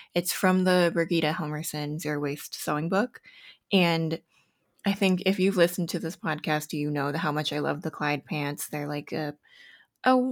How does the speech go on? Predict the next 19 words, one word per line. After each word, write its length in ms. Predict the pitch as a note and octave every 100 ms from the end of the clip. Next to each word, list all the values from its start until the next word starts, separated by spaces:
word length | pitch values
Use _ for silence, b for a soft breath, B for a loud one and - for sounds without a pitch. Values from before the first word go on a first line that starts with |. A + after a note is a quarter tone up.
| -
wider 420 | A#3 B3 C4 C4
fit 420 | C4 C#4 C4+ - -
trouser 640 | - G3+ G#3+ A#3+ A#3 A#3+
with 140 | A#3
some 420 | A3+ A3+ G#3 G3+ G#3
big 320 | G3+ G3 -
pockets. 680 | F#3+ F3+ A3+ B3 - - - B B B B -
And 680 | G3+ F#3+ F#3 F3+ E3+ E3+ D#3+ _ -
I 760 | F#3 F#3 F#3+ G3 G3 G3 G3 G3+ _ _ -
really 280 | F#3+ F#3+ A3
just 180 | A#3 A3
wanted 240 | G3+ G#3
some 400 | - G3+ F#3 F3
wearable 360 | E3+ F3 F3+ F3+
trousers 480 | - E3 E3+ F#3+
over 180 | F#3 F#3
the 100 | E3+
holidays, 520 | F3+ D#3 F#3 B3 C#4
so 340 | - D#3 D3+